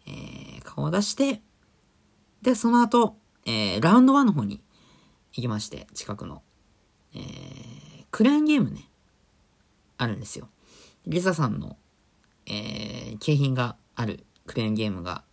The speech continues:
ありまして、えー、先日、親がですね、なんとサプライズで、えー、グレンゲのね、リサさんのでっかいぬいぐるみをですね、取ってきて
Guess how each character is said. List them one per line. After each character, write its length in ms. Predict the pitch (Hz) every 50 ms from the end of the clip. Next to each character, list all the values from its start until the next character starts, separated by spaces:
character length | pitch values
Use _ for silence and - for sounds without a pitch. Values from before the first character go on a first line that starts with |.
| _ -
あ 60 | -
り 60 | 117
ま 100 | 113 120
し 100 | 113 -
て、 140 | - - - _ _ _ _ _ _ _ _ _ _ _ _ _ _ _ _ _ _ -
え 40 | 208
ー、 500 | 196 196 196 202 190 190 196 196 196 196
先 220 | 185 - 226 233 220
日、 320 | 214 214 214 - - 302 _ _ _ _ _ _ _ _ _ _ _ _ -
親 200 | - 151 190 190
が 100 | 165 123
で 80 | 110
す 100 | 107 110
ね、 160 | 104 104 104 101 104 - _ _ -
な 100 | 120 117
ん 40 | 113
と 80 | -
サ 180 | - - - 139
プ 120 | 143 190
ラ 100 | 196 190
イ 60 | 180
ズ 120 | 143 117 110
で、 180 | 104 69 - _ _ _ _ _ _ _ _ _ _ _ -
え 600 | 127 113 107 104 101 98 104 104 98 - 71 -
ー、 20 | - -
グ 100 | 147 175
レ 140 | 202 247
ン 80 | 262 262
ゲ 140 | 262 254 240
の 100 | 233 226
ね、 160 | 240 254 269 - _ _ -
リ 80 | - 143
サ 140 | - 160
さ 160 | 143 - 131 107
ん 100 | 98 -
の 160 | - - - _ _ _ _ _ _ _ _ _ _ _ -
で 80 | - 143
っ 60 | -
か 120 | - 214
い 60 | 208 170
ぬ 80 | 143
い 20 | 123
ぐ 120 | 117 117
る 60 | 117 117
み 100 | 117 113
を 40 |
で 80 | - -
す 100 | - -
ね、 80 | - 123
取 160 | 139 - 165 156
っ 20 |
て 100 | - -
き 100 | - -
て 240 | - 110 95 -